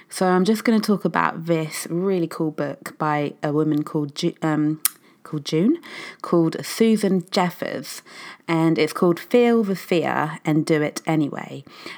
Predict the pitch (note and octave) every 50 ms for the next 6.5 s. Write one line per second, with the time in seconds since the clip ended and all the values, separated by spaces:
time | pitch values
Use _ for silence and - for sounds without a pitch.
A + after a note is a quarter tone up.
0 | - - F3 E3+ E3 E3 E3 E3 E3 - E4+ F#4+ - - - B3 - - - -
1 | - - - - G3 F#3 G#3+ A3+ A#3 A#3+ - G3+ - - F#3 F3+ E3+ E3+ F3 E3+
2 | E3+ - E3 E3+ D#3 D3 D3 D3 D3 D3 - E3 D#3+ D#3+ E3 E3 D#3+ E3 D#3+ -
3 | - - G#3 A3 A3+ A#3+ A#3 G#3+ A3 - - G3 G3 F3 - - F3+ F3 E3+ E3+
4 | E3+ E3+ E3+ E3+ E3 D#3 D3+ D3 D3+ D3+ D3+ D#3+ D3+ D3+ D3+ D3+ - - E3+ D#3+
5 | D#3 D#3 D3+ C#3+ D#3 D#3 - - - E3 E3 D3+ D3+ - D#3 D3 D3 C#3+ C#3+ D#3
6 | F#3 G3+ F3+ - - D3+ - - -